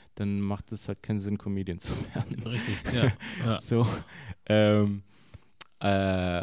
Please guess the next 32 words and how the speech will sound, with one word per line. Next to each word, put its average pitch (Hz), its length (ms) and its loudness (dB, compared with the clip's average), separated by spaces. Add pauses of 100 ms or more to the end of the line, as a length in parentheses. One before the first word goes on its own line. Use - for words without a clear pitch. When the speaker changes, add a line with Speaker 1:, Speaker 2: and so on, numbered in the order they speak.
Speaker 1:
obwohl 135 320 2
das, 120 200 -2 (140)
es - 140 -8
gibt - 160 -4
auch 92 100 -2
welche, 92 220 -2
die 92 100 -4
es 87 140 -8
so 98 120 0
machen 95 280 -2
und 87 100 -4
dann 87 160 -4
klappt's - 280 -10
auch. 85 340 -2
Aber, 92 440 2
ähm, 90 460 0 (920)
aber, 98 460 0
äh, 58 680 -6 (360)
wenn 117 140 2
man, 104 220 0
wenn, 117 260 2
wenn 120 140 4
man 175 260 2
sowas 135 480 0
angehen 165 600 0
möchte, 170 560 0 (380)
dann 127 140 -2
find 147 480 -2
ich, 135 320 -2
macht 131 300 -4
es 127 160 -6
Sinn, 139 540 4